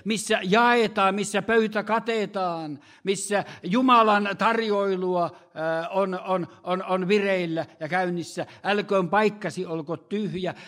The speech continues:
Älkää jättäkö omaa seurakunnan kokousta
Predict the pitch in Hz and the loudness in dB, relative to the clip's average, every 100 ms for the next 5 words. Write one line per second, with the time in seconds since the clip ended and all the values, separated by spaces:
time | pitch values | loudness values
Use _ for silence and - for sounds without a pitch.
0 | - 190 208 208 196 208 220 220 180 185 | -6 -4 -2 0 2 2 0 -4 -4 -2
1 | 196 208 202 190 196 214 190 156 175 170 | -2 0 2 0 2 2 2 0 -2 -2
2 | 160 208 208 208 190 - - | -2 -2 0 -2 -2 -8 -8